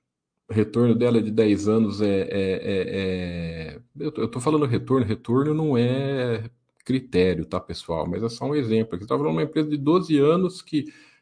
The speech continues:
não deu retorno nenhum pro sócio, curva de lucros ruins, ruim que eu falo, curva de lucro de lado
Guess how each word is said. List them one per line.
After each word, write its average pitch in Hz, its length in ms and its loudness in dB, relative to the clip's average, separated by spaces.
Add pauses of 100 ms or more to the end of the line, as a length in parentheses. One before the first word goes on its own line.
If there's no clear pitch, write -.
(120)
não 117 160 8
deu 131 120 8
retorno 131 380 4
nenhum 139 320 4
pro 127 160 0
sócio, 185 640 2 (540)
curva 156 360 6
de 127 120 2
lucros 123 460 2
ruins, 127 720 2 (160)
ruim 113 380 4
que 131 80 -4
eu 127 60 4
falo, 123 440 2
curva 135 220 0
de 123 120 0
lucro 120 300 2
de 120 120 4
lado 156 580 2